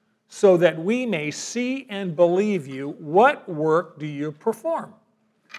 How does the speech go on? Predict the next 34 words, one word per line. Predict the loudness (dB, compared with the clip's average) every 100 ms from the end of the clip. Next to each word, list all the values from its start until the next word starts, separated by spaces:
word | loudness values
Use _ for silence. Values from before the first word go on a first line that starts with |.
| -20 _ _ 0
Our | 0
fathers | 2 4 6 6 4 4
ate | 2 2
the | -4
manna | -4 -6 -6
in | -6 -6 -4
the | 2
wilderness, | 6 6 4 -2 -8 -10 -4
as | -4 -4
it | -6 -8
is | -10
written," | -2 -2 -2 -10 -12 _ _ _ _ 4
quote, | 6 6 2
"He | -8 -8
gave | -4 -2 -2 -2
them | -6 -2
bread | 2 2 0
out | -6 -8
of | -6
heaven | -4 -4 -6
to | -8
eat," | -10 -8
unquote. | -10 -8 0 0 0 -6 _ _ _
Jesus | -6 -4 -4 -8
then | -6 -6
said | -4 -2 -2
to | -4
them, | -10 -14
"Truly, | -16 -8 -2 -2
truly, | 0 0 2 2 0
I | -6
say | -6 -4 -4
to | -4
you, | -2 -2 -2